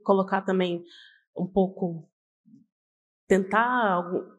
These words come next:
dar alguns i-, indícios, algumas evidências de, de onde eu tô falando, que é pra vocês também me ouvirem, ah, e, e tentarem entender, assim, de onde vem isso que, que eu tô dizendo, né?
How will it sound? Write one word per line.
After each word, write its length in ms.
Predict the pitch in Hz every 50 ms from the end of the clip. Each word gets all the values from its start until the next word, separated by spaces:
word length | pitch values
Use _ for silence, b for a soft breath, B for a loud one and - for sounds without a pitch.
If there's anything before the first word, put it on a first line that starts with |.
| _ _
dar 220 | - - 190 185
alguns 360 | 196 208 196 202 208 202 190
i-, 200 | 196 190 - - -
indícios, 500 | 190 185 185 165 185 214 214 214 208 180
algumas 300 | 190 175 196 190 185 196
evidências 840 | 196 190 190 196 - 180 185 220 233 226 226 214 214 214 202 190 180
de, 280 | 185 190 190 - 180
de 140 | 175 185 196
onde 560 | 202 240 277 302 302 277 233 240 233 226 226 B B B B B B B B B
eu 120 | - 180 175
tô 100 | 180 175
falando, 760 | - 196 180 170 165 165 170 180 190 214 226 285 311 302 - _ _ _ -
que 80 | -
é 60 | 208 208
pra 160 | - 208 214
vocês 340 | 214 214 214 220 214 214 -
também 500 | 247 226 214 208 208 208 208 214 220 214 214 - _ -
me 180 | - 190 196 196
ouvirem, 720 | 196 185 185 190 196 220 226 226 220 226 233 226 226 226 b b b b b b _ _ - -
ah, 380 | 185 190 190 185 185 185 180 -
e, 600 | - 185 185 185 185 180 170 165 160 175 180 165 - _ _ - _ _ _ _ _ _ _ _ _ _ -
e 60 | -
tentarem 480 | - - 185 185 185 175 185 185 190 196
entender, 340 | 196 196 196 190 190 185 185
assim, 220 | 185 185 208 185
de 100 | 185 208
onde 220 | 226 262 247 254 226
vem 500 | 196 185 196 190 196 208 208 202 202 208
isso 260 | 185 185 - - 196 190
que, 340 | - 202 190 185 185 180 185 - - -
que 60 | -
eu 80 | 185 185
tô 80 | 190
dizendo, 560 | 185 180 202 196 180 165 151 160 165 160 165 156
né? 240 | 170 175 185 208